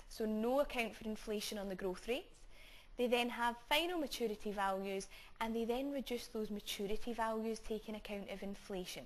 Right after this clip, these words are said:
So this is one way of adding inflation adjustment on there.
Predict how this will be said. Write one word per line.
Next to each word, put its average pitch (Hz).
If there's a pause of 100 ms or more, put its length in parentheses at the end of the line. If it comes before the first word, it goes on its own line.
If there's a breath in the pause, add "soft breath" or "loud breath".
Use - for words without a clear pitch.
(280 loud breath)
So 240
this 311 (180)
is 262
one 240
way 208
of 196
adding 196
inflation 190
adjustment 175
on 180
there. 165